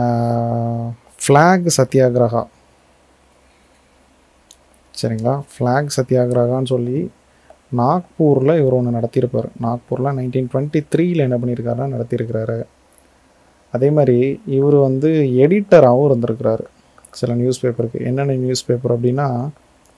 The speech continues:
லிசான் உல் சித்திக், லிசான் உல் சித்திக்கு, அப்புறம் வக்கீல் அப்படிங்கிற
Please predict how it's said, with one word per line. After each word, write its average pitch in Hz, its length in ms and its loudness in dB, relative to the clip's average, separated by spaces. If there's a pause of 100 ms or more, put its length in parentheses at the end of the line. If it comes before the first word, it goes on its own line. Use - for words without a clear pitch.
(360)
லிசான் 151 760 2 (600)
உல் 147 440 2 (880)
சித்திக், - 800 -2 (1800)
லிசான் 131 460 -2
உல் 131 200 -4
சித்திக்கு, 123 640 0 (120)
அப்புறம் 123 380 -2
வக்கீல் 139 640 -2 (100)
அப்படிங்கிற 127 640 0